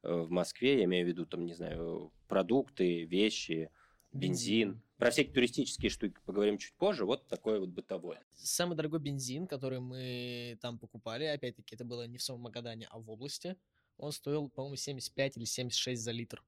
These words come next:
Speaker 2: Вот.
Speaker 1: Да, для понимания, для тех, кто не ездит на автомобилях, в Москве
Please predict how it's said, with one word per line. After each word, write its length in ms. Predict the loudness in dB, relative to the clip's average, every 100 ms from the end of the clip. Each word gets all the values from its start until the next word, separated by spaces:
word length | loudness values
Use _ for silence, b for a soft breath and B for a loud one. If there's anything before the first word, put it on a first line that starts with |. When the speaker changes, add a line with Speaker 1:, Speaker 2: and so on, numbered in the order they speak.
| _
Speaker 2:
Вот. 220 | -10 -10 _ _ _ 4
Speaker 1:
Да, 180 | 6 8
для 100 | 6
понимания, 460 | 6 8 10 8
для 160 | 8 6
тех, 260 | 4 0
кто 160 | 2 4
не 280 | 6 6 6
ездит 360 | 4 2 0 -2
на 80 |
автомобилях, 560 | -2 2 0 4 2 2
в 20 |
Москве 680 | 2 0 -2 0 4 6 4